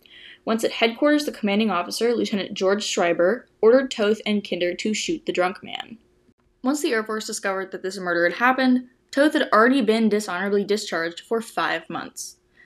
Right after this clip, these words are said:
Lieutenant Schreiber was still in the force, but he was court-martialed. He received a light se-, a life <laughs> sentence, but the U S A F reduced it to five years, a large fine, and a dishonorable discharge.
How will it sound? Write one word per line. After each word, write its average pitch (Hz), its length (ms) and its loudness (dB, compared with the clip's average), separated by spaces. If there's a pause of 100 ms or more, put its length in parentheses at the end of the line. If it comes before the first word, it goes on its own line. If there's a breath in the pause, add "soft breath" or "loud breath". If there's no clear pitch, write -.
Lieutenant 220 360 -2
Schreiber 240 340 2
was 233 180 2
still 220 220 0
in 196 180 0
the 254 80 2
force, 311 600 -2 (420)
but 220 200 -4
he 214 100 0
was 220 120 0
court-martialed. - 760 -6 (320)
He - 160 -4
received 247 280 2
a 202 60 6
light 190 260 2
se-, - 220 -6
a 180 140 -4
life 190 480 0
<laughs> - 20 -
sentence, 220 720 0 (480 loud breath)
but 208 220 -2
the 214 100 2
U 214 220 4
S 262 160 2
A 208 160 2
F 196 160 2
reduced 196 520 -6
it 196 120 -6
to 208 160 -4
five 190 420 -2
years, 180 500 -4 (160)
a 214 120 2
large 214 400 4
fine, 180 440 -8
and 220 140 -2
a 220 80 -4
dishonorable 196 560 -6
discharge. - 720 -4